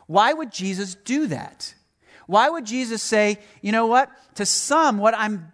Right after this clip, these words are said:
doing here is gonna bring distance. Shouldn't we be doing everything we can to draw people near?"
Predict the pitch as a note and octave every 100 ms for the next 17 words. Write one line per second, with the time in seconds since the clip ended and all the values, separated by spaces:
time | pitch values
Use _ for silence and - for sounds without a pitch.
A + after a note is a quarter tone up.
0 | - B3 D4 D4 B3+ G3 F3+ F3+ - -
1 | F#3 F3 G3+ F3 G3 F#3+ C#3 G3 - -
2 | C#3 - - - - - - D4+ F4 E4
3 | C#4 B3 A#3+ A#3+ G3+ A3+ D4+ C4+ C#4+ B3
4 | G#3 - - D3+ F#3 F4 - - - G#3+
5 | E3+ G#3 G#3 A#3+ A3+ G3 E3+ D#3+ D3 A3
6 | F4 D#4+